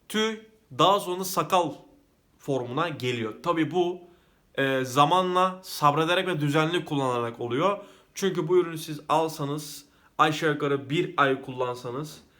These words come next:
zaten bir ay sonra tam anlamıyla sakalınız çıksa bu zaten çok basit olur ve dışarıdaki herkese sakallı gezer. Şimdi arkadaşlar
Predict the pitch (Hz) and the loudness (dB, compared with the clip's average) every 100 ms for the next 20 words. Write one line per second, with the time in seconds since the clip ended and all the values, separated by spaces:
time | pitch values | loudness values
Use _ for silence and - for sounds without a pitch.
0 | _ - 120 160 160 156 143 139 - - | _ -10 2 4 4 2 -2 -4 -14 -20
1 | _ _ - 135 170 156 151 143 139 127 | _ _ -4 2 4 2 0 -4 -2 -2
2 | 127 151 143 135 127 120 123 127 127 127 | -2 -2 -2 -2 -4 -6 -8 -6 -6 -6
3 | - - - 160 - 139 139 135 123 - | -10 -10 -2 0 -2 -6 -6 -2 -2 -2
4 | 151 156 - _ _ _ _ _ _ _ | -4 -4 -10 _ _ _ _ _ _ _
5 | _ - 147 117 127 135 151 147 160 147 | _ -12 -10 -6 -6 -6 -4 -2 -2 -2
6 | 151 143 143 139 151 147 143 120 151 160 | -2 -2 -6 -2 -2 -2 -6 -2 0 0
7 | 139 123 156 139 127 123 117 113 113 160 | -4 -6 -6 -6 -4 -6 -4 -6 -4 -4
8 | - - - _ _ - 196 196 196 175 | -6 -20 -20 _ _ -10 -2 0 2 0
9 | 151 139 107 | 0 -4 -6